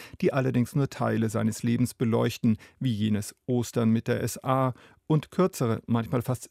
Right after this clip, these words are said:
skizzenartige Texte, einige davon bislang unveröffentlicht. Zeitdokumente wie das Porträt von Alfred Schmidt,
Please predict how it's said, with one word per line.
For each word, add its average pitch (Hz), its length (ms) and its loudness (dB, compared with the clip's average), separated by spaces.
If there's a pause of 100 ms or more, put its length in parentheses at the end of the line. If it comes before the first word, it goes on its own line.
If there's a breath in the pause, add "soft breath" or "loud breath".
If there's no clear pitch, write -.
skizzenartige 120 960 -2
Texte, 127 460 -2 (200 loud breath)
einige 127 440 2
davon 110 400 -2
bislang 123 480 -4
unveröffentlicht. - 920 -8 (420 soft breath)
Zeitdokumente 123 960 2
wie 123 60 -4
das 123 160 -2
Porträt 156 460 0
von 135 180 -2
Alfred 127 400 -4
Schmidt, - 320 -4